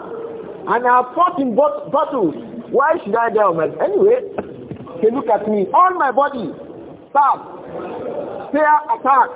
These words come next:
sword, and yet he died on his bed. These are the people these people are referring to as cowards.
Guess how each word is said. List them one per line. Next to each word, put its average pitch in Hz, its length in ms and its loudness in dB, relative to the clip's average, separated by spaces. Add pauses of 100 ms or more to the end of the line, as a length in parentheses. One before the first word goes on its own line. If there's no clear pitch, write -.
(920)
sword, 277 380 2 (760)
and 202 140 4
yet 254 200 4
he 196 120 -6
died 220 260 2
on 180 140 2
his 151 160 0
bed. 175 200 2 (480)
These 262 220 2
are 220 140 4
the 190 100 2
people 233 400 -4
these 226 160 -4
people 202 260 0
are 180 120 4
referring 185 420 2
to 170 140 0
as 135 160 -2
cowards. 156 320 4